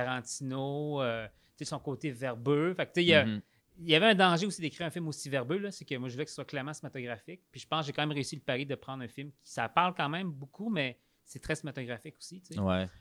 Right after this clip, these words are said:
Speaker 1: Puis, euh, c'est ça. Fait que, tu sais, euh, puis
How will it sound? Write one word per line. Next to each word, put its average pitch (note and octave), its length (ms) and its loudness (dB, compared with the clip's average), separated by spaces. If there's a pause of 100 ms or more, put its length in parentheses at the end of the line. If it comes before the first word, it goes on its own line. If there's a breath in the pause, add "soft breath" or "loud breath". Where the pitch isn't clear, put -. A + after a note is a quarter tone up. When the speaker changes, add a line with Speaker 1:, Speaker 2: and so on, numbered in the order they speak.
(140)
Speaker 1:
Puis, B2+ 300 0
euh, B2 140 6
c'est - 100 0
ça. D3+ 220 4
Fait D#3+ 140 2
que, D#3+ 100 4
tu C#3+ 100 2
sais, E3 260 6
euh, C3 400 8
puis C3+ 380 -2